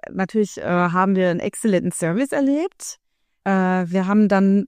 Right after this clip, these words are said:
das, äh, auf dem Pizzadeck gibt es, ähm, das Reflection Restaurant, ähm, das dann zum Frühstück, äh, und, ähm, Dinner dann, äh, quasi der Platz ist, the place to be, super schön, ähm, ähm, ja,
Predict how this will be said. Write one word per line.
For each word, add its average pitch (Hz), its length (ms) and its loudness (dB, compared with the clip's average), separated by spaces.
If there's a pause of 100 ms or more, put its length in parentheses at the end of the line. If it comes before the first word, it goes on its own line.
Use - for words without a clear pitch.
(100)
das, 180 360 -4
äh, - 240 -4
auf 175 80 -6
dem 190 100 2
Pizzadeck 220 460 -2
gibt - 220 -6
es, - 260 -10
ähm, 170 480 -2 (240)
das - 200 -14
Reflection 180 680 -6
Restaurant, 349 580 -6 (760)
ähm, 240 720 4
das 202 240 -2
dann 190 300 4
zum 196 180 0
Frühstück, 269 720 -2
äh, 214 280 2
und, 190 420 0
ähm, 175 180 0
Dinner 220 360 2
dann, 240 240 -2
äh, 220 220 -4
quasi 214 640 -2 (380)
der 180 100 -4
Platz - 380 -6
ist, - 480 -6
the 190 60 -2
place 214 260 4
to - 160 0
be, 233 320 4
super 220 300 0
schön, 208 400 2
ähm, 190 340 0 (440)
ähm, 175 680 0
ja, 165 300 -6